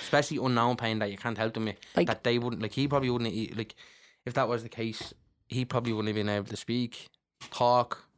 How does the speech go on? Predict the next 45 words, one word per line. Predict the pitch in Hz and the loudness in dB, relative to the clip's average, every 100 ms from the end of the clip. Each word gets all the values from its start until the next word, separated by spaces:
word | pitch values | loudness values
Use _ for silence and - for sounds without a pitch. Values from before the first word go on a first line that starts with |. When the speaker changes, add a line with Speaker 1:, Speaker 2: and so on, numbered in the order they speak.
| _ | _
Speaker 1:
walk. | 113 117 120 120 - | 0 4 4 2 0
Speaker 2:
Yeah, | 156 156 | 2 2
there | |
could | - 170 | 2 2
have | |
been | 160 | 2
other | 165 165 | 4 4
damage | 160 160 156 | 4 4 4
Speaker 1:
That | - | 4
Speaker 2:
going | 160 160 | 4 6
Speaker 1:
could | |
have | 156 | 6
Speaker 2:
on, | 143 | 6
Speaker 1:
been, | 131 | 4
Speaker 2:
yeah. | 156 - | 4 2
Speaker 1:
like, | 117 107 | -4 0
do | 131 | 0
you | |
know | |
what | 127 | 0
I | 113 | 0
mean? | 120 156 | 0 2
Speaker 2:
Yeah. | |
Speaker 1:
So | 147 107 - - _ _ _ _ _ - - - | 2 0 -4 -18 _ _ _ _ _ -18 -12 -10
Speaker 2:
Oh, | 156 - | -10 -2
well, | 180 165 - | 0 0 -2
Speaker 1:
it's | 139 - | -10 -6
just | 170 - - - - _ _ - | -6 -6 -12 -16 -20 _ _ -2
Speaker 2:
well, | 170 | 0
Speaker 1:
if | 165 | 4
Speaker 2:
that, | 170 - | 4 6
that | 180 160 | 6 8
was | 175 156 151 - | 6 4 -2 -8
a | - | -2
hard | 151 185 | 4 4
decision | 175 170 165 156 | 4 2 4 6
to | |
make, | 160 160 - | 6 4 4
but | 156 156 - - | 4 4 0 -4
he's | 160 143 | -2 2
made | 160 160 | 4 4
it | 156 _ _ | 2 _ _
for | - 156 151 | -2 2 4
him. | 151 151 | 2 0
So, | 143 170 156 | 2 2 2